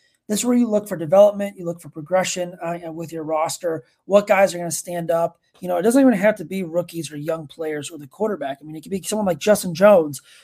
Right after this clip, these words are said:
who I think had a big second half. Kyler Gordon kinda turned around the second half. He was inches away from what, you know, ninety-nine percent probably would have been a pick six if he picks that off. I don't know why people are arguing in my mentions saying it wouldn't have been a pick six. It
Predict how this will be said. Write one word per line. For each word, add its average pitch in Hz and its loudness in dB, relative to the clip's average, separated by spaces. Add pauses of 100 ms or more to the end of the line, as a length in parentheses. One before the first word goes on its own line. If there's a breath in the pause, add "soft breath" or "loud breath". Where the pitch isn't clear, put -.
who 180 0
I 180 10
think 185 -4
had 170 -2
a - -4
big 151 -2
second 147 -6
half. 139 -12
Kyler 196 4
Gordon 196 4
kinda 180 -6
turned 175 -10
around 151 -6
the 143 -8
second 147 -8
half. 147 -8
He 170 -6
was 156 -4 (420 loud breath)
inches 262 6
away 214 8
from 170 -4
what, 180 0 (500)
you 185 -6
know, 143 -6
ninety-nine 226 8
percent 202 2 (800)
probably 214 8
would 202 6
have 175 2
been 196 4
a 160 -2
pick 180 0
six - 2
if 147 -6
he 151 -8
picks 139 -8
that 131 -6
off. 120 -8
I 165 2
don't 240 10
know 220 8 (340 soft breath)
why 196 6
people 226 0
are 185 2
arguing 190 0
in 180 -4
my 170 -2
mentions 190 -2
saying 175 0
it 156 -2
wouldn't 185 -2
have 175 -4
been 196 0
a 175 0
pick 208 -4
six. 202 -2
It 311 -8